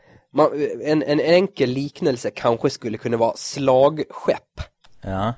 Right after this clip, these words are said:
Speaker 1: Så att om du tänker att du och jag och tio andra, vi hade liksom vårt egen lilla battleship, liksom,
Speaker 2: Ja.
Speaker 1: där vi åkte runt, och jag kanske var kaptenen,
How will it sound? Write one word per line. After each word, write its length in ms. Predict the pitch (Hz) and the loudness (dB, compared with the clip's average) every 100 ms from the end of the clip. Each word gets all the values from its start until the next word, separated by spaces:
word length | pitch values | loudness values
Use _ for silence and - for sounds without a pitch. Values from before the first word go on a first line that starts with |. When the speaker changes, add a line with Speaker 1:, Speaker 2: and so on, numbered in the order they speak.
| - - | -10 -4
Speaker 1:
Så 140 | - | 2
att 140 | 143 - | 2 2
om 180 | 143 | -2
du 60 | 143 | 0
tänker 300 | - 151 151 | 2 2 2
att 240 | 127 123 | 0 0
du 160 | 127 165 | 4 6
och 100 | 143 | 8
jag 340 | 127 127 120 107 | 8 8 6 4
och 240 | 107 - 120 | -6 -8 -8
tio 320 | 143 127 127 | -6 -2 2
andra, 320 | 117 123 120 | 0 2 0
vi 80 | 123 | 0
hade 300 | 131 131 147 | -2 -2 -2
liksom 280 | 120 - 117 | -4 -4 -4
vårt 160 | 123 | -4
egen 420 | - 117 120 139 | -4 -4 -2 0
lilla 560 | 123 113 113 113 123 107 - _ _ _ - | 0 0 -2 -2 -2 -2 -6 _ _ _ -2
battleship, 720 | 135 - 120 - - - - | -2 -2 -10 -8 -8 -8 -8
liksom, 200 | - 101 | -2 0
Speaker 2:
Ja. 80 | 95 | 0
Speaker 1:
där 80 | 98 | 0
vi 160 | 131 | -2
åkte 260 | 127 - 123 | -2 -2 0
runt, 240 | 139 123 131 | 2 2 4
och 40 | |
jag 160 | 147 139 | 4 4
kanske 220 | 120 135 | 0 0
var 100 | 120 | -2
kaptenen, 640 | 117 - 135 131 113 101 | -4 -4 0 2 2 -2